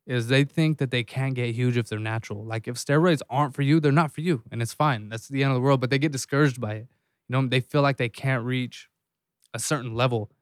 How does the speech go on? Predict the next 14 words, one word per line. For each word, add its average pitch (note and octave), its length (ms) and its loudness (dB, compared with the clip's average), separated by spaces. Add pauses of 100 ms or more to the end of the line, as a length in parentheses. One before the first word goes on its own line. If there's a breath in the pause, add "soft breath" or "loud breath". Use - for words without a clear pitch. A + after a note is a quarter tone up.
(280)
without B2+ 560 0 (480)
the A#2 400 0
assistance A#2+ 560 -4
of, A2 260 -2
you A#2+ 80 -8
know, A2 140 -2
testosterone A#2 580 -2
boosters A#2 380 -4
or A2+ 100 -2
whatever C#3 260 2
supplements B2 480 -2
you A#2 120 -4
wanna A2 160 -6
take. A#2+ 340 -4